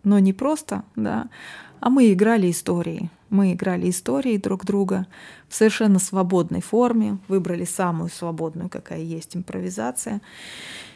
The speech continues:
И случилось вот то, что меня в очередной раз как-то возвращает <laughs> снова к чуду вот этого плейбэк-театра, то, о чем говорил еще Якоб Морено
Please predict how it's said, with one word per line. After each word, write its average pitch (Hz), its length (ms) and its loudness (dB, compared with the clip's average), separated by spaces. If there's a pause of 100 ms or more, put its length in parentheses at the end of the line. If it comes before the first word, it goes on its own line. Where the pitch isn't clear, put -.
(120)
И 214 80 4
случилось 247 600 4
вот 196 200 -2
то, 220 340 6 (300)
что 190 240 0
меня 190 500 4 (120)
в 185 60 -4
очередной 185 500 0
раз 190 400 -2 (680)
как-то 165 580 -10
возвращает 190 760 2 (260)
<laughs> - 340 -10
снова 180 260 -2
к - 60 -14
чуду 185 440 0
вот 180 140 -6
этого 175 200 -4
плейбэк-театра, 180 920 -4 (340)
то, 196 140 -2
о 190 80 0
чем 180 220 0
говорил 175 380 -2
еще 175 220 -6
Якоб 175 380 -4
Морено 175 480 0